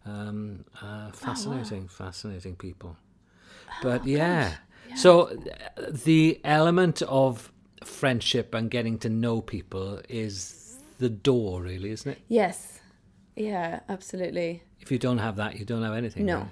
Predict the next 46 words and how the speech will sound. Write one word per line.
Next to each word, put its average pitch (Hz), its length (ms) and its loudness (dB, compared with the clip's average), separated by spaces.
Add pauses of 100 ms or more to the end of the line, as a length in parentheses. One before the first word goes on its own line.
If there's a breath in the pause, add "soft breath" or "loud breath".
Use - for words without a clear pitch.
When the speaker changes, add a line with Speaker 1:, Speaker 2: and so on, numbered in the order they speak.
(140)
Speaker 2:
I 208 60 0
think 214 260 -2
the 208 220 2
most 226 280 4
important 185 440 0
thing 170 240 0
t-, - 80 -10 (160)
with 180 180 -4
being 170 240 -4
a - 20 -8
successful 170 640 -6 (240)
photojournalist 165 840 -6
is 175 160 -6
just - 140 -12
to - 80 -10
have 170 200 -10
good 165 180 -4
people 190 300 -6
skills, 165 440 -6
really. 175 360 -4 (320 loud breath)
Speaker 1:
Yeah. 92 260 -10
Speaker 2:
You 185 100 -6
know, 175 160 -4
the 175 160 -6
f-, - 280 -20 (100)
photography - 720 -4
side 170 300 -2
of 175 80 -8
it 180 160 0
is 170 240 -6 (300 soft breath)
secondary. 185 560 2
If 180 80 -2
you 196 60 -2
don't 185 180 2
have 175 240 -2
good - 160 -4
people 185 240 -6
skills, 165 380 -4
then 165 240 -4 (440 soft breath)
you'll 175 120 -4
never 170 180 -4
get - 180 -6
the 175 80 -8
story. 175 580 -4 (520 soft breath)
Speaker 1:
N- 226 60 -4
Speaker 2:
Um, 196 360 -2